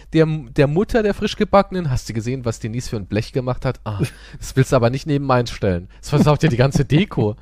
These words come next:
Und wir haben doch abgesprochen, alles in weiß-gold.“ Weißt du, so ist das. Ja, so ist das. So läuft das ab. Heutzutage ist für alles eine Gruppe. Du bist irgendwo in einem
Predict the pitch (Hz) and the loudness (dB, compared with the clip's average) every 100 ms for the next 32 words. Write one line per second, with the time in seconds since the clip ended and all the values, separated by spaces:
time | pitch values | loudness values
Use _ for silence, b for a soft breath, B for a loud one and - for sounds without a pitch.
0 | - 123 151 156 147 156 - 180 - 160 | -8 0 2 2 2 0 0 -2 0 0
1 | 180 139 165 175 139 131 139 - 143 196 | 2 0 0 -2 2 4 4 0 0 0
2 | 117 - B B B B 156 190 - - | -2 -4 B B B B 4 6 6 4
3 | - - 262 302 - - 175 - 202 440 | 4 4 4 4 4 4 2 4 4 6
4 | 302 226 - - 381 320 135 B B B | 4 0 -6 -6 -2 2 2 B B B
5 | B B - 196 208 196 151 220 196 233 | B B -4 0 2 0 2 0 2 0
6 | 208 202 196 185 - - - 233 254 - | 0 0 0 0 -6 -4 -2 0 -2 -4
7 | 220 - 247 220 170 B B 160 202 - | -10 -4 -2 -2 -4 B B -6 -6 -4
8 | 226 254 233 247 214 202 196 | 0 0 0 -4 -2 -2 -4